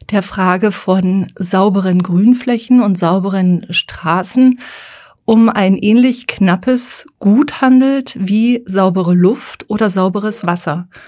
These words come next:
Es ist ein Gemeingut, was allen frei zugänglich ist, aber wo es sehr viele konkurrierende Nutzungen gibt.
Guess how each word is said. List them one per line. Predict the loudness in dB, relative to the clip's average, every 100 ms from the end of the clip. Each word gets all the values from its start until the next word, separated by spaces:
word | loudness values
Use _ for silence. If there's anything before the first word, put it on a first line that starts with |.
| -20 -20 -20 _ _
Es | -6 -4
ist | -4 -6 -2
ein | 0
Gemeingut, | 2 2 2 4 4 2 0 -4 -6
was | -6 -6 -10
allen | -6 0 4 4 4 -4
frei | _ -12 -4 -2 -2
zugänglich | -4 -4 -2 0 2 2 0 -4
ist, | -4 -4 -10 -18 -20 -20 -20 -20 -6
aber | -2 0
wo | 2 2
es | 2
sehr | 0 0
viele | 0 2 2
konkurrierende | 2 -2 0 0 0 2 2 2
Nutzungen | 2 2 -2 -2 -2 -2
gibt. | -6 -10 -14 -20